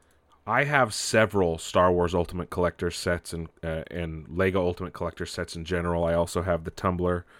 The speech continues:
which is one of the few things I like from the Nolan films. But I have tie, Darth Vader's tie Advanced. I have the Imperial Lander. I have the Slave One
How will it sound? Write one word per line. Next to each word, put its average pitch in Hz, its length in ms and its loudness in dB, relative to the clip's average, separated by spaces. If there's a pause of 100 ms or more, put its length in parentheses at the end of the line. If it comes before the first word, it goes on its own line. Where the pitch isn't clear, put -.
(240)
which - 160 -14
is 82 80 -10
one 85 140 -6
of 82 80 -6
the 82 60 -6
few 85 200 -8
things 82 260 -8
I 82 80 -4
like 82 280 -6
from 82 180 -14
the 85 80 -12
Nolan 85 340 -8
films. 85 460 -12
But 90 220 -6 (440)
I 95 120 2
have 101 220 2
tie, 117 260 4 (320)
Darth 107 280 4
Vader's 110 360 2
tie 104 280 2
Advanced. 87 680 -2
I 85 180 -4
have 87 340 -2
the 87 140 -8
Imperial 110 500 0
Lander. 85 540 -6 (520)
I 87 200 -4
have 87 560 -4
the 90 280 -8
Slave 104 440 0
One 87 380 -4